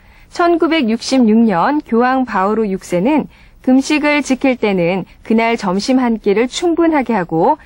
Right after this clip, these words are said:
아침과 저녁에는 그 지방의 관습에 따라서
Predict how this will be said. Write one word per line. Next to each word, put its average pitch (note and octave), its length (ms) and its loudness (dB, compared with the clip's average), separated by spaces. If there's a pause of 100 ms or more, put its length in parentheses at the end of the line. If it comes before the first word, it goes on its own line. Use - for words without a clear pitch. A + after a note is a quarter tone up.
(160)
아침과 B3 580 0
저녁에는 G3+ 680 -2 (220)
그 A#3 140 -2
지방의 B3 460 0
관습에 G#3 540 -2
따라서 F3+ 600 -2